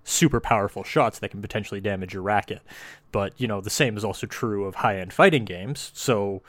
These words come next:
I think that's where a lot of that idea that Mario Tennis is influenced by fighting games, which has been talked about, comes from.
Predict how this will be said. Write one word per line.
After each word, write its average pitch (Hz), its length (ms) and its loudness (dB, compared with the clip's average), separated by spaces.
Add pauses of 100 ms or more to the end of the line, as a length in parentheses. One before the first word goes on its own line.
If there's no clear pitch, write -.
(680)
I 135 80 0
think 131 180 2
that's - 320 2
where 120 340 6
a 120 80 -2
lot 113 220 4
of 104 100 -2
that 98 320 0 (420)
idea 110 500 2
that 95 280 -2 (100)
Mario 113 340 2
Tennis 110 380 -4
is 107 100 -6
influenced 101 440 -6
by 90 120 -6
fighting 107 340 2
games, 92 220 -4
which 92 100 -10
has 101 100 -8
been 95 120 -10
talked - 260 -6
about, 90 300 -6 (220)
comes 110 260 2
from. - 280 -12